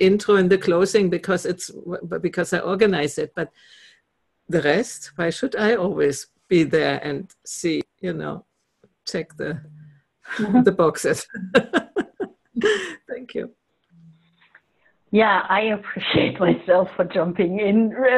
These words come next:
Speaker 2: It was like, <gasps> "What?" <laughs> Sharing said, "Okay, do it." So, so I'm, I'm, yeah, I'm happy how it turned out,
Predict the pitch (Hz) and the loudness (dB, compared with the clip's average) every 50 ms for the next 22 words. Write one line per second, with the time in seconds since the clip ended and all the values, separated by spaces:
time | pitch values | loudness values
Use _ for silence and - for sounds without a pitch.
0 | 247 226 - - 311 277 254 254 247 254 247 214 208 180 320 320 339 349 349 359 | 4 4 4 4 6 8 8 8 6 6 4 2 4 6 6 8 8 10 8 8
1 | 339 - - _ - - 269 269 277 311 330 - 302 277 - - - 339 339 330 | 6 2 -2 _ -8 -4 0 4 6 6 6 6 4 4 4 4 4 4 4 6
2 | - 285 247 233 - - - 359 359 294 - - - - - 254 254 233 - - | 6 6 4 4 2 -6 -14 -12 -10 -10 -10 -12 -12 -10 -8 -6 -6 -6 -6 -6
3 | 226 254 - - 339 349 - - - - - 233 226 247 247 247 247 240 233 226 | -10 -10 -10 -10 -10 -10 -10 -14 -18 -12 -8 -2 0 2 2 2 2 0 -2 -6
4 | - 220 - - - 302 294 - 277 269 254 226 254 247 220 170 165 - - _ | -8 -10 -8 -8 -8 -8 -2 0 0 0 0 -2 -2 -2 -2 -2 -2 -6 -10 _
5 | _ 233 220 - - - - _ _ _ _ _ _ _ _ _ _ _ _ _ | _ -20 -20 -20 -20 -20 -20 _ _ _ _ _ _ _ _ _ _ _ _ _
6 | _ _ _ _ - - _ - 202 156 165 165 160 156 - - _ _ _ _ | _ _ _ _ -20 -20 _ -6 -4 -4 -4 -4 -6 -10 -12 -16 _ _ _ _
7 | _ - 165 156 156 - - 160 165 165 165 170 170 175 170 170 175 170 165 165 | _ -6 -4 -4 -4 -4 -6 -8 -8 -10 -14 -14 -14 -14 -16 -16 -16 -18 -20 -20
8 | _ _ _ _ _ _ - 226 226 214 180 175 - - 185 190 190 190 - 202 | _ _ _ _ _ _ -8 -4 -4 -2 -4 -4 -8 -12 -12 -12 -12 -10 -10 -10
9 | 202 - 202 190 190 190 190 - _ _ _ _ _ _ _ _ _ _ _ _ | -10 -10 -10 -8 -8 -8 -10 -14 _ _ _ _ _ _ _ _ _ _ _ _
10 | _ _ _ _ - 185 185 180 180 - 196 185 185 180 - - 170 - 254 254 | _ _ _ _ -4 -4 -4 -6 -8 -10 -12 -10 -8 -6 -6 -6 -6 -8 -10 -12